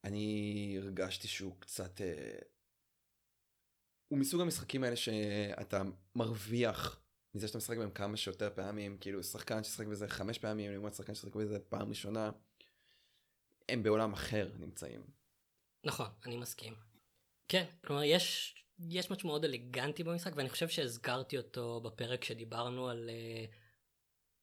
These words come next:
Speaker 2: על למה אנחנו משחקים ומה הופך משחק ל-, לאלגנטי.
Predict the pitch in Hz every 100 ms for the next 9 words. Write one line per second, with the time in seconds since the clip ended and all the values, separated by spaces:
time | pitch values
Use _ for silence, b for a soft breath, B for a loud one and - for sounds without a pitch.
0 | _ 120 117 117 - 123 127 127 - 120
1 | - - 160 151 117 123 123 - 123 226
2 | - 123 - 120 117 120 123 127 117 120
3 | 135 135 120